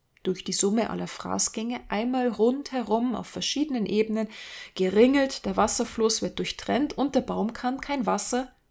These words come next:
und er kann keine Nährstoffe mehr zur Krone transportieren. Zusätzlich tragen die Käfer Pilze in den Stamm hinein und diese Pilze verstopfen auch noch die wasserführenden Schichten des Xylems.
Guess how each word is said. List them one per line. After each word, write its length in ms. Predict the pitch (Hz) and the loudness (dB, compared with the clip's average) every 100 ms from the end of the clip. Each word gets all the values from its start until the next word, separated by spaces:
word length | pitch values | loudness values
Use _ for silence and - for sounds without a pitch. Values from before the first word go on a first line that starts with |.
| _ | _
und 280 | 233 262 | 2 4
er 120 | - 254 | 2 0
kann 280 | 240 214 | 2 2
keine 260 | 214 233 233 | 2 2 4
Nährstoffe 440 | 220 175 - 185 | 4 4 0 -2
mehr 240 | 190 175 185 | -4 -4 -2
zur 180 | - 226 | -2 -2
Krone 300 | - 175 170 | -4 -4 -4
transportieren. 680 | - 175 - 185 - 180 - _ _ _ _ - - - - | -4 -6 -6 -10 -10 -12 -14 _ _ _ _ -20 -20 -20 -6
Zusätzlich 640 | - 370 294 247 - 302 311 | 8 10 10 4 2 -2 2
tragen 240 | 220 220 | 2 2
die 140 | 220 | 0
Käfer 340 | 220 202 233 254 | 0 0 2 -2
Pilze 500 | - 302 311 311 214 | 0 4 4 6 4
in 100 | 190 | 4
den 120 | 175 | 2
Stamm 260 | 170 175 175 | 0 0 -2
hinein 300 | 185 - 65 | -4 -6 -4
und 160 | 196 | -2
diese 180 | 240 226 | 0 -2
Pilze 460 | - 247 285 - 262 | 0 2 2 -2 -2
verstopfen 640 | 214 - - 254 - 254 | -2 0 2 0 -2 -2
auch 220 | - - | 0 0
noch 140 | 214 - | -2 -4
die 160 | 208 | 0
wasserführenden 600 | 202 208 208 - 208 202 | 0 0 -2 0 0 2
Schichten 320 | 196 226 - | -2 -4 -2
des 220 | 185 180 - | -2 -2 0
Xylems. 520 | 190 190 254 269 | 2 4 4 4